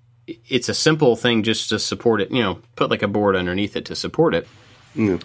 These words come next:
Speaker 1: Um, because, well, here's the deal. The, um,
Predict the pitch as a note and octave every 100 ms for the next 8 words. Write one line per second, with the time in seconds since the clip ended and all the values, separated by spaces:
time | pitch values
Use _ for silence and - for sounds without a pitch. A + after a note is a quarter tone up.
0 | - G2 F#2+ F#2+ - - - - - -
1 | _ _ C3 - F#3+ D3+ G#2+ B2+ C3 D#3
2 | C#3+ A#2 A2+ F2+ A2+ A#2+ A2+ A2+ A2+ G#2+
3 | G2+ G2